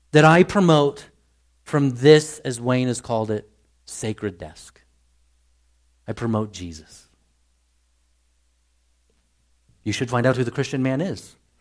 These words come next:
<laughs> But I am not going to support him from this pulpit, because the only one I'm concerned with supporting and rising up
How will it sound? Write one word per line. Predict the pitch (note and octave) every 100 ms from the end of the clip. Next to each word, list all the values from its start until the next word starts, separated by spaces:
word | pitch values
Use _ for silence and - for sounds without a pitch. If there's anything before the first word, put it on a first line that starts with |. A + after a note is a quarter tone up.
| _
<laughs> | - - D#3+ _ _ _ _ _ _ _ _ _ _ _ _ _ _ _ _ _ _
But | D3+ C#3+
I | D3
am | D3+
not | D3 D#3
going | C#3+ C#3+ C#3
to |
support | D3 C#3 - F#3 F#3+
him | A2+ G2 F#2+ G2+ A2+ _ _ _ _ _ _
from | D#3+ C#3+
this | C3+ F3+ -
pulpit, | - B2 A#2 B2+ B2
because | A2+ A#2
the | A2+
only | B2 D3+
one | C3+ A#2+ A#2
I'm | A#2 A#2+
concerned | A2 - A#2
with | A2
supporting | - G#2 A2+ G#2+ G#2
and | G2+
rising | G#2 G2 G2
up | F#2 F2+